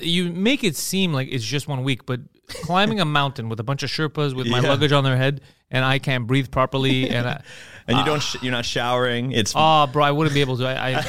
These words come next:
Speaker 2: <laughs> it's plus forty at the base. It's minus twenty-eight at the peak. <laughs> So you got all this weird gear. You're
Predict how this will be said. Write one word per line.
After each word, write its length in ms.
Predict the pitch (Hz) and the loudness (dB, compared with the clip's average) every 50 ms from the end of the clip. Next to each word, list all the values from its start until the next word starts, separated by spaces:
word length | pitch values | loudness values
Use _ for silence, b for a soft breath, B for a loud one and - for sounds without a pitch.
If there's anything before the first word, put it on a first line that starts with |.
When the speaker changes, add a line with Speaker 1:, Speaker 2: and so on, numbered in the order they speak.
| - - - | -8 -12 -14
Speaker 2:
<laughs> 160 | - - - - | -18 -10 -4 -2
it's 140 | 147 143 | -2 -2
plus 340 | - - - 170 170 170 - - | -4 -2 0 2 2 2 0 -4
forty 320 | - 160 156 151 156 156 | -2 0 0 2 2 0
at 60 | 135 139 | -2 -2
the 60 | 131 | -4
base. 320 | 107 120 120 139 139 - | -2 0 2 2 2 2
It's 140 | 131 - - | 0 0 2
minus 340 | 120 113 113 123 127 120 - | 2 2 4 4 2 0 -2
twenty-eight 380 | - - 127 117 107 110 117 | -2 0 2 2 2 2 2
at 80 | 110 - | 2 0
the 80 | 110 110 | -2 -2
peak. 480 | - 117 120 131 - 160 - - - - | -2 -2 -2 -2 -4 -6 -8 -8 -14 -20
<laughs> 160 | - - _ | -20 -20 _
So 140 | - - 139 | -4 -2 0
you 60 | 131 | 2
got 140 | 127 127 117 | 4 4 4
all 220 | - 123 - 170 | 4 2 2 4
this 160 | 147 147 - - | 2 2 2 0
weird 320 | 117 127 127 131 127 120 110 | 0 2 4 4 2 2 0
gear. 380 | 107 107 110 113 120 123 135 | 2 2 4 4 4 4 2
You're 200 | 139 127 104 110 | 2 0 0 -2